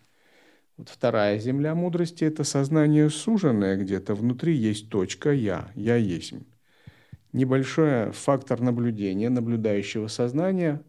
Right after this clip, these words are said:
И в основном я занимаюсь тем, что вычленяю наблюдающее сознание. А третья земля мудрости — это уже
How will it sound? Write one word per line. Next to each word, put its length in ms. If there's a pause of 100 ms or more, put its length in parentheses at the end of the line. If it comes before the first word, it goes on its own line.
(680)
И 120
в 80
основном 840
я 200
занимаюсь 540
тем, 220
что 200
вычленяю 640
наблюдающее 720
сознание. 640
А 60
третья 420
земля 380
мудрости — 560
это 180
уже 400